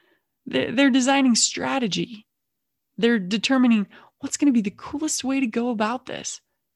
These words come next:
They're sketching out ideas and getting thoughts down.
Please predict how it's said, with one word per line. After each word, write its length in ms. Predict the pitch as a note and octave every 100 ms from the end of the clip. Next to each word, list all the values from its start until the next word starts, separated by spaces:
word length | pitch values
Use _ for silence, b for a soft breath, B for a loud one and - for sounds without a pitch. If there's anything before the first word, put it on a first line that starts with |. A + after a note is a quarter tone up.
| _
They're 100 | -
sketching 540 | - - B3 C4 C4+ C4
out 160 | B3+
ideas 600 | B3+ A#3+ A3+ C4+ A#3 F3
and 220 | E3+ E3 E3+ B B -
getting 240 | - C4
thoughts 460 | A#3 A#3 B3 C4+ -
down. 340 | - - -